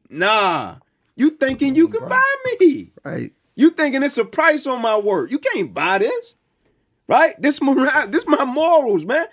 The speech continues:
Speaker 1: It's my values. It's my principles. You don't understand my journey. You don't understand how education changed my life. You don't understand when I was a young man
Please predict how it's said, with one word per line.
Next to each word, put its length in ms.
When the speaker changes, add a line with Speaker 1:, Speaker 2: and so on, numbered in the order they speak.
Speaker 1:
It's 100
my 140
values. 640
It's 160
my 140
principles. 680
You 160
don't 240
understand 580
my 160
journey. 440
You 180
don't 160
understand 520
how 140
education 720
changed 320
my 140
life. 360
You 60
don't 160
understand 420
when 80
I 60
was 140
a 40
young 280
man 260